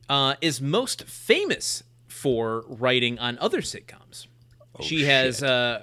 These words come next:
Speaker 1: worked on such, uh, shows as Duet. She wrote fifty-four episodes.
Speaker 2: Hmm.
Speaker 1: Uh, she was a creator of that show.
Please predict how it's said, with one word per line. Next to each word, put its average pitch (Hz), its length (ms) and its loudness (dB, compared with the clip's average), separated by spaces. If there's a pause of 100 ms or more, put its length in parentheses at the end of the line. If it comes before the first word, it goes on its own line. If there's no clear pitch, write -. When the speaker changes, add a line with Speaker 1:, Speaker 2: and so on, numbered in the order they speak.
Speaker 1:
worked 139 480 -4
on 123 500 -4
such, - 360 -6 (400)
uh, 113 320 -14
shows 123 380 -2
as 107 420 -4
Duet. 107 600 -8
She - 200 -10
wrote 113 300 -8
fifty-four 113 520 -8
episodes. 135 560 -10 (280)
Speaker 2:
Hmm. 202 180 -4
Speaker 1:
Uh, 123 180 -4
she 120 140 -6
was 104 80 -10
a 104 40 -12
creator 120 440 -4
of 110 80 -8
that 120 180 -8
show. 127 320 -6